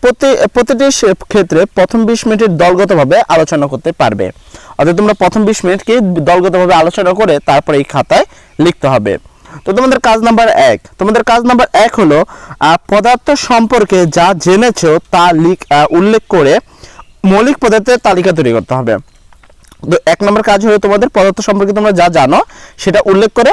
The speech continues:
মৌলিক পদার্থ, মৌলিক পদার্থ ষাটটি, সেই ষাটটি পদার্থের উল্লেখ করতে হবে। দুই নম্বর প্রশ্ন হলো, আহ, তোমার কি পদার্থের অবস্থা সম্পর্কে একটি প্রতিবেদন তৈরি করতে হবে।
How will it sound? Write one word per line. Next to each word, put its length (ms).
মৌলিক 320
পদার্থ, 240
মৌলিক 300
পদার্থ 240
ষাটটি, 420
সেই 340
ষাটটি 360
পদার্থের 360
উল্লেখ 220
করতে 220
হবে। 220
দুই 160
নম্বর 260
প্রশ্ন 300
হলো, 320
আহ, 140
তোমার 260
কি 120
পদার্থের 540
অবস্থা 460
সম্পর্কে 720
একটি 560
প্রতিবেদন 520
তৈরি 260
করতে 280
হবে। 360